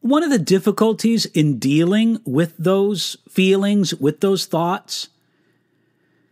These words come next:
and helping others to deal with those feelings and those thoughts is that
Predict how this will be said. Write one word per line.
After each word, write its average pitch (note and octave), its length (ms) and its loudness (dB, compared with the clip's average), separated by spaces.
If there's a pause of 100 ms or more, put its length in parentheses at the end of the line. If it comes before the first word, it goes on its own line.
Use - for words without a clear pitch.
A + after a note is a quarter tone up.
(420)
and G#3+ 400 2
helping F#3 500 0 (240)
others E3+ 720 0 (120)
to D#3 80 0
deal B2 640 0
with B2+ 160 -4
those C3 200 0
feelings A#2 600 -2 (100)
and A2+ 160 -2
those G#2 320 -6 (260)
thoughts - 600 -8 (840)
is F#3 220 0
that F#3+ 320 0